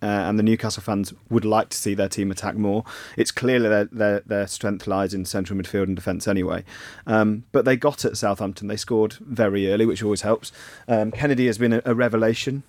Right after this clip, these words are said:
Because of the purse strings tightened by Mike Ashley, they were only able to bring in loan signings, and, and yet two of those loan signings, Martin Dubravka in goal and,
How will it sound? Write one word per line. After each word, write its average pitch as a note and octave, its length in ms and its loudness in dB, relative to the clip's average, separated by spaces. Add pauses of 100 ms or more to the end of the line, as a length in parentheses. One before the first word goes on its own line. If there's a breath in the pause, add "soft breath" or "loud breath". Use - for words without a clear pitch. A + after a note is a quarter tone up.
(140)
Because C3 280 0
of A#2 100 2
the A#2 60 2
purse C3 300 0
strings A2+ 300 0
tightened A2 360 0
by G#2 120 2
Mike G#2+ 240 -2
Ashley, A#2+ 540 0
they A#2+ 260 -2
were A#2 200 2
only A2+ 160 2
able A2 180 2
to A2 100 -8
bring G#2+ 200 0
in G#2 120 2
loan G2+ 180 0
signings, G2 500 -6
and, A2 120 0
and A2 160 2
yet A#2 200 2
two D3 220 2
of A#2+ 60 4
those G#2 240 2
loan A2 200 4
signings, F#2+ 360 -6
Martin G#2+ 220 -2
Dubravka G#2 420 -4
in G2 120 -6
goal G#2 280 2
and, G2+ 140 -4